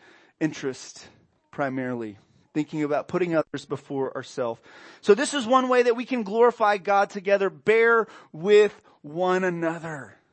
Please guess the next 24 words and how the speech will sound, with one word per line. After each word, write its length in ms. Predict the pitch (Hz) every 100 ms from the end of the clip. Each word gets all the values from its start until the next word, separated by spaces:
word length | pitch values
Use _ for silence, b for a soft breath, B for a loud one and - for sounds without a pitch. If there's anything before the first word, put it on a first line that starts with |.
| _ _ _
Okay? 280 | 190 196 202 B B B - -
Paul 240 | 202 208
says 240 | 214 226 202
in 140 | 214
Galatians 500 | 202 220 233 233 214
six, 420 | - 247 247 -
he 140 | 185 208
says, 400 | - 214 208 - B B
"Bear 220 | 180 254 285
one 180 | 285
another's 400 | 277 262 262 269
burdens 500 | 175 233 247 214 190 -
and 140 | 190
so 340 | - 220 233 247
fulfill 580 | 233 214 - 233 240
the 120 | 208 202
law 360 | 190 214 226
of 160 | 196 -
Christ." 640 | - 220 233 190 - -
This 200 | 226 -
is 140 | 240
what 200 | 233 226
Jesus 500 | 185 240 254 196 165
did. 340 | - 143 110